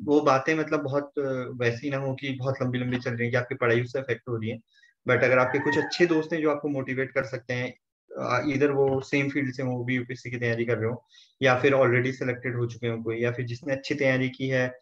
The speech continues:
अभी वो कुछ और काम कर रहा है, या फिर किसी और field के भी लोग हों, तो उनसे आप थोड़ा बहुत अगर बात-वात कर सकते हो, वो आपको motivate feel कराएंगे।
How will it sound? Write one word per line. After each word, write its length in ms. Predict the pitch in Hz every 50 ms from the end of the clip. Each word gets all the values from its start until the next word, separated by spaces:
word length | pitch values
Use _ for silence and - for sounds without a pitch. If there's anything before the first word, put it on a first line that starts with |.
| _ _ _ _ -
अभी 240 | 135 127 127 147
वो 80 | 143 131
कुछ 240 | 127 135 135 - - -
और 180 | - 135 123 110
काम 200 | 117 123 120 120
कर 100 | 117 127
रहा 80 | 135 165
है, 60 | 202
या 80 | 214
फिर 140 | 202 208 208
किसी 200 | 202 214 202 220
और 180 | 196 160 151 151
field 260 | - 156 147 139 131
के 80 | 147 135
भी 280 | 135 139 135 139 135 -
लोग 240 | 131 123 120 120 117
हों, 260 | 123 135 - - _ _ _ _ _ _ _ -
तो 80 | - 147
उनसे 380 | 143 175 160 151 151 151 208
आप 200 | 202 196 196 196
थोड़ा 160 | 180 185 175 175
बहुत 220 | 175 180 180 175
अगर 320 | 175 175 180 175 170 - -
बात-वात 520 | 143 131 127 127 127 127 131 - 151 147 147 -
कर 100 | 147 135
सकते 280 | - 143 139 - 143
हो, 60 | 139 131
वो 100 | 131 135
आपको 240 | 135 135 - 156
motivate 440 | 147 139 135 127 135 127 131 127 120 - _ _
feel 160 | - 135 123 120
कराएंगे। 320 | 123 113 110 113 113 120